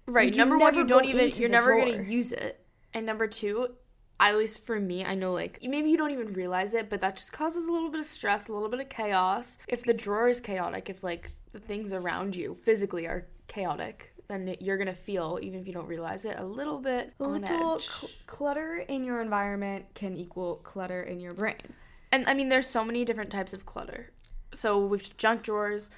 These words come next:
Speaker 1: like Caroline was saying, random old notebooks, like
Speaker 2: Like, sometimes you keep things and you're like,
Speaker 1: Okay.
Speaker 2: "Oh, like, I'll probably want this later."
Speaker 1: What am I
Speaker 2: Be
Speaker 1: gonna use my high
Speaker 2: honest.
Speaker 1: school, like, history notebook?
Speaker 2: Like, I have
Speaker 1: No.
Speaker 2: kept, uh, my calculus notebook just in case one day I need to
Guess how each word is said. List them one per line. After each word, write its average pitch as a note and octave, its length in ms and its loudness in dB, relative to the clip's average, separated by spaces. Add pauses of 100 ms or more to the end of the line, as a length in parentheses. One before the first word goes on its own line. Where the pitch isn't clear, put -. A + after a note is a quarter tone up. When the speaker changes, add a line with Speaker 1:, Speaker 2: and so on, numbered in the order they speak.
Speaker 1:
like A3 160 4
Caroline A3 200 -2
was A3+ 80 -2
saying, G3 260 -4
random F#3 400 -2
old F3+ 180 -2
notebooks, F3 500 -2
like G3 200 -4
Speaker 2:
Like, C4 160 -6
sometimes G4 300 -2
you A4 120 -2
keep - 320 -12
things B3+ 240 0
and B3+ 100 4
you're A#3+ 80 4
like, F#3+ 120 6
Speaker 1:
Okay. G#3+ 180 2
Speaker 2:
"Oh, D4 220 6
like, A#3+ 420 -2 (100)
I'll - 320 2
probably B3 400 2
want G#3+ 280 0
this A3 200 0
later." G#3+ 400 -2 (340)
Speaker 1:
What A3+ 220 4
am B3+ 120 4
I C#4 80 6
Speaker 2:
Be E4 140 10
Speaker 1:
gonna A#3 140 10
use G3 80 6
my A#3+ 120 10
high G#3+ 160 2
Speaker 2:
honest. G#3 160 2
Speaker 1:
school, G#3+ 160 2
like, F#3+ 280 0 (140)
history G3 380 -6
notebook? - 440 -8
Speaker 2:
Like, C4+ 180 8
I A#3 160 10
have G#3 180 6
Speaker 1:
No. G3 60 -2
Speaker 2:
kept, A3+ 340 0 (120)
uh, G#3 320 6
my G3 200 -4
calculus F#3+ 520 -4
notebook E3+ 460 -8
just A3 300 -2
in C4+ 100 -4
case G#3 480 -4 (480)
one G#3+ 300 0
day G3 220 4
I G#3 80 2
need F#3+ 220 -4
to G3+ 140 -4